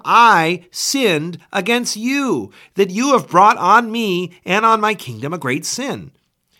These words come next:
You have done deeds to me that ought not to be done."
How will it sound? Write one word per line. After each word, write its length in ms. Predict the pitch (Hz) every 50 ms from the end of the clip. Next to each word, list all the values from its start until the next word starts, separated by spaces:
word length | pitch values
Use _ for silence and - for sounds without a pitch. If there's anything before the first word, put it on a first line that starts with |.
| _ _
You 240 | - 190 247 294 339
have 160 | 320 190 131
done 320 | - 196 240 277 269 190 135
deeds 380 | 147 208 262 277 240 139 - -
to 140 | - 143
me 160 | 135 170 208 180
that 160 | 139 - -
ought 200 | 170 208 220 180
not 220 | 147 139 170 170
to 160 | - 190 196
be 120 | 175 208 196
done." 440 | 175 240 330 349 254 135 92 82